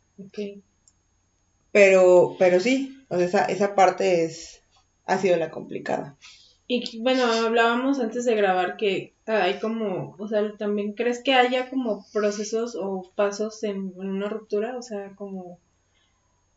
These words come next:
Speaker 1: primero, obviamente, te enojas, te frustras, te da tristeza, y luego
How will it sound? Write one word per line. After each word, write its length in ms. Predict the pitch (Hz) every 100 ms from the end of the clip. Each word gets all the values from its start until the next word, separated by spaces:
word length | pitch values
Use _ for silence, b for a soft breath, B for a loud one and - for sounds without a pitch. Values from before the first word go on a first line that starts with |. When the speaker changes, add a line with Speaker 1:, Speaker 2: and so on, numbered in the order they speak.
| _ _ _ _ -
Speaker 1:
primero, 680 | 214 226 226 226 226 220 214
obviamente, 560 | 208 226 214 208 208 202
te 80 | 202
enojas, 760 | 190 208 226 - 214 208 208 202
te 120 | 190
frustras, 840 | 196 214 214 208 202 196 196 196 -
te 300 | 185 190 185
da 120 | 185
tristeza, 960 | 180 196 - 208 226 220 220 208 214 208
y 40 |
luego 760 | 196 185 180 170 165 170 185